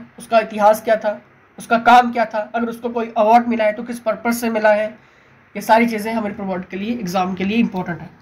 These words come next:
Current Affairs में courses available हैं, जूनि-, अ, अगर auditor की बात करें, junior accountant की बात करें, Joa account की बात करें, senior assistant accounts की बात करें, superior course available हैं। लेकिन अगर आपको free चाहिए तो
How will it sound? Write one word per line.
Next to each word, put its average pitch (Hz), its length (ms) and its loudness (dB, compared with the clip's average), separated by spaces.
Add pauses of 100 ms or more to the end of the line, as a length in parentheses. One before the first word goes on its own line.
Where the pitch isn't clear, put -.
(260)
Current 226 180 4
Affairs 190 280 -10
में - 120 -16 (880)
courses 240 340 4
available 254 400 4
हैं, 254 280 0 (420)
जूनि-, 233 440 2
अ, 233 60 2
अगर 220 460 2
auditor 240 380 0
की 240 120 -4
बात 233 240 4
करें, 240 280 -2 (320)
junior 240 360 -2
accountant 240 580 2
की 254 60 -4
बात 226 240 2
करें, 240 220 2
Joa 220 280 4 (320)
account 220 320 0
की 247 80 -6
बात 220 220 2
करें, 233 200 -2
senior 233 400 0
assistant 233 640 -4
accounts 226 360 2
की 240 100 -4
बात 214 220 4
करें, 233 160 0
superior 240 420 -2
course 226 340 -2
available 220 420 2
हैं। 240 300 0 (340)
लेकिन 233 240 0
अगर 247 140 4
आपको 233 260 4
free 240 280 -2
चाहिए 240 300 4 (640)
तो 262 100 0